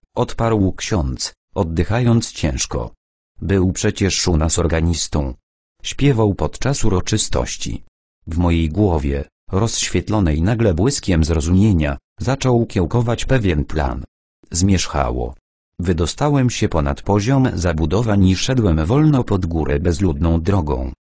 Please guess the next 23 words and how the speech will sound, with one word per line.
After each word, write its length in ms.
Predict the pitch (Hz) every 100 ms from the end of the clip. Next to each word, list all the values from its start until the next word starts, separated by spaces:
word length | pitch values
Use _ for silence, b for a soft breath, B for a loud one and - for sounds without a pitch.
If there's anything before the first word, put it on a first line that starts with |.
| _
rozmawiając 840 | 90 98 82 73 87 131 135 113 -
przez 300 | - 78 -
telefon 560 | 80 78 73 104 104
z 80 | 87
komisarz 540 | - 113 135 - 101 131
Olgą 400 | 127 113 107 92
Mech. 380 | 87 - - - _ _ _ -
Była 360 | 98 127 127
to 160 | - 95
młoda, 500 | 98 117 95 69 67 - -
atrakcyjna 680 | 120 - 85 - 123 113 87
policjantka 880 | - 87 82 - 76 67 - 90 90
z 100 | -
komendy 520 | - 85 117 117 95
stołecznej 600 | - 90 120 135 98 80
policji. 560 | 82 92 95 - 58 50 _ _ _ _ -
Poznaliśmy 680 | 98 90 143 147 - 135 120
się 160 | 117
parę 280 | - 110 87
tygodni 580 | 120 107 80 73 78 76
temu, 420 | 113 135 82 71 - -
podczas 420 | 110 - 117 104
śledztwa, 600 | - - 107 - - 76